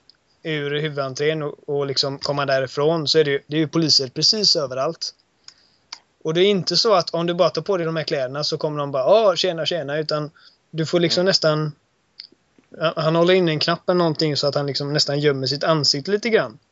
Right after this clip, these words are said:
Speaker 1: För att, som, som vi sa förut, de här, de här karaktärerna,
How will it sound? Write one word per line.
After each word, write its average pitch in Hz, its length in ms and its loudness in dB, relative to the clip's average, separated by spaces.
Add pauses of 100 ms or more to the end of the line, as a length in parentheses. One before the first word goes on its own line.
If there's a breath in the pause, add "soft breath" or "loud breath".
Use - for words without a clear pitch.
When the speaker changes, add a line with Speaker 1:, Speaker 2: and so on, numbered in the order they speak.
(1080)
Speaker 1:
För 160 80 4
att, 151 260 0 (1300)
som, 156 400 -2
som 156 160 -4
vi 147 60 -4
sa 156 160 0
förut, 147 240 0
de 147 100 -6
här, 151 180 2
de 151 160 -6
här 147 160 0
karaktärerna, 143 800 0